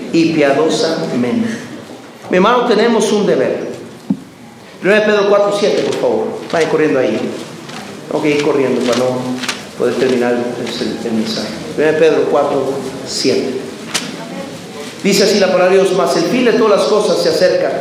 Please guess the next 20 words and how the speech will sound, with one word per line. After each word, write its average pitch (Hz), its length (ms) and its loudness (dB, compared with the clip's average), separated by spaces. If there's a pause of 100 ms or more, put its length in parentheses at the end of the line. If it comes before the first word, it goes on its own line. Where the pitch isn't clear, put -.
(480)
Sed 220 240 4
pues 226 160 6
sobrios 254 760 2 (380)
y 185 120 4
velad 208 560 4
en 180 100 2
qué. - 380 2 (760)
Y 202 140 6
ante 190 320 4
todo, - 680 2 (320)
tened 208 320 4
entre 233 200 2
vosotros 220 500 2
ferviente 214 460 4
amor, 214 320 4
porque 190 180 2
el 175 80 4
amor 196 300 4
cubrirá, 208 480 4
¿qué? - 460 -2